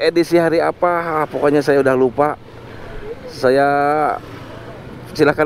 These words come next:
aja tonton. Saya nggak ngitung hari apa.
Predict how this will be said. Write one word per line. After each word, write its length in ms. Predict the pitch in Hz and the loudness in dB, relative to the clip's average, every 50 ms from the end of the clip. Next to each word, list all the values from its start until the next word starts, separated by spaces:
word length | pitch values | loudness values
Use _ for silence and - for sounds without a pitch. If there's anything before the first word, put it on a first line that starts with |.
| 151 147 | 0 2
aja 160 | 151 156 143 | 0 2 4
tonton. 480 | 156 156 147 147 156 156 160 175 160 - - - - - - - - | 4 4 4 4 4 4 4 4 0 -2 -8 -16 -20 -20 -20 -10 -2
Saya 320 | - 135 139 151 151 147 143 | 2 4 4 6 4 4 4
nggak 240 | 143 143 143 147 151 | 4 4 4 4 4
ngitung 320 | 147 - - 160 156 147 | 4 4 4 2 4 4
hari 240 | 143 139 143 135 131 | 4 2 2 2 2
apa. 320 | 131 - - 143 143 - | 0 0 -2 -2 -2 -4